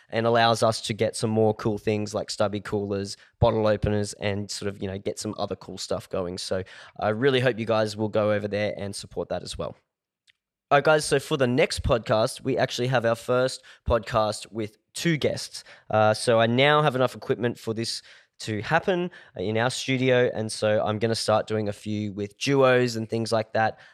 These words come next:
uh, so that we can sit down and have a chat. So this one is with Kips and Rook. Uh, that is what will be out next week. So, uh, I really think you guys will love this one as well.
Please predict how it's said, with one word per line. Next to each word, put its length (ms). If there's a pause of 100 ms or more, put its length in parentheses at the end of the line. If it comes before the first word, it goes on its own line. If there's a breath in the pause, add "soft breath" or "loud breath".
(120 loud breath)
uh, 100
so 160
that 140
we 80
can 120
sit 220
down 220
and 100
have 140
a 40
chat. 280
So 100
this 220
one 240
is 160
with 180
Kips 420 (200 loud breath)
and 260
Rook. 300 (320 loud breath)
Uh, 240
that 320
is 180
what 180
will 140
be 300
out 200
next 280
week. 200
So, 320 (360 loud breath)
uh, 180
I 80
really 300
think 180
you 60
guys 260
will 320
love 320
this 160
one 180
as 220
well. 460